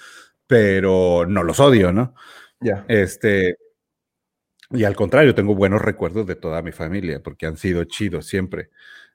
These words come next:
Speaker 1: Pero, pero no me importaría, la verdad, decir, o sea, tener una discusión ahí medio filosófica, lógica sobre religión con ellos. De hecho, creo que sería muy interesante, pero no lo hago porque,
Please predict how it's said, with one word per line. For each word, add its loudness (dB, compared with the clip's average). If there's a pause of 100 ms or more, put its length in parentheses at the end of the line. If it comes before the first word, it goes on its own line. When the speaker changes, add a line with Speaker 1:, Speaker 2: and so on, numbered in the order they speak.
(360)
Speaker 1:
Pero, 4 (640)
pero 4
no 2
me 2
importaría, 2
la 2
verdad, 0
decir, -8
o -4
sea, -4
tener 0
una -4
discusión -8
ahí 0
medio -2
filosófica, -6
lógica -4
sobre -6
religión -4
con -2
ellos. -4
De -4
hecho, -6
creo -2
que -10
sería 0
muy -6
interesante, -2
pero -4
no 2
lo 6
hago 2
porque, -4